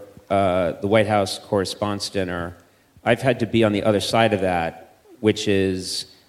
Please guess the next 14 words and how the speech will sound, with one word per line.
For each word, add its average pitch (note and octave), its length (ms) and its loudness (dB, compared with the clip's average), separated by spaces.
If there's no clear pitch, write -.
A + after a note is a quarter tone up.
be A#2 80 0
the G2+ 80 0
person G#2+ 380 -2
who G2+ 80 -4
goes G2+ 340 2
after A2 300 0
the G2 80 0
president F2+ 580 -2
and G2 180 -4
tell F#2+ 600 2
jokes. - 640 0
And G2+ 580 2
it A2 140 2
is G2+ 520 -4